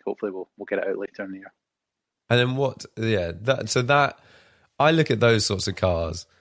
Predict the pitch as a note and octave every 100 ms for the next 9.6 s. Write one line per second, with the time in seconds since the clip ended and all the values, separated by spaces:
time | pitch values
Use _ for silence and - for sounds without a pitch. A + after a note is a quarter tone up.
0 | _ _ G2 G2 G2 C3 A#2 G#2+ G#2 E2+
1 | D#2 D#2+ _ _ C3 G#2+ B2+ A2+ G2 F#2
2 | G#2 F#2 - G#2 - A2+ G2+ F#2 G2 F#2+
3 | - F#2+ A2+ G2+ - _ _ _ _ _
4 | G#2+ - C3+ A#2+ A#2+ - - A#2 B2 A#2
5 | G2+ G2 G2 - - G2+ G2+ G#2 A2 -
6 | G#2 - F#2 G#2+ F#2 F2+ D#2+ - A#2 G#2
7 | G2+ F#2+ F2+ - F#2+ F#2+ F2+ F2 F2 F#2+
8 | F2 F2 - - - - - A2 G#2 F#2+
9 | F2+ G2+ F2 E2+ -